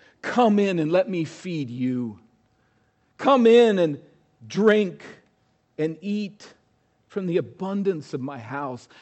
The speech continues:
There is a table lavishly supplied, full of wonderful food, and there is drink that is flowing." And he says, "Come on in.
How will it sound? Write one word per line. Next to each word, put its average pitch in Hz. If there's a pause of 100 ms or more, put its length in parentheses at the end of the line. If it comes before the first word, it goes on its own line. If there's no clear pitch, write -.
(140)
There 208
is 156
a 147
table 160
lavishly 147
supplied, 113 (640)
full 214
of 139
wonderful 160
food, 143
and 139
there 180
is 151
drink 165
that 151
is -
flowing." 151 (540)
And 139
he 135
says, 147
"Come 170
on 127
in. 87